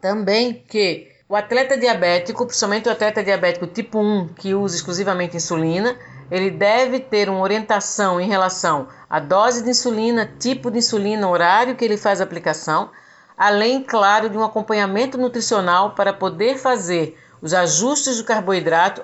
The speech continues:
antes, durante e após um treinamento ou uma competição.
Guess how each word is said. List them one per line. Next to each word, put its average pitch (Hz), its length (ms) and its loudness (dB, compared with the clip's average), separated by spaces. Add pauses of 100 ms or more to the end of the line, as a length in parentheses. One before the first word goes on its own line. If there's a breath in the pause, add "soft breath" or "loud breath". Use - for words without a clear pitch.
antes, 277 600 0 (180 soft breath)
durante 233 640 0
e 226 120 -2
após 185 520 2
um 196 60 -4
treinamento 220 580 0
ou 240 80 2
uma 240 140 0
competição. 220 680 -2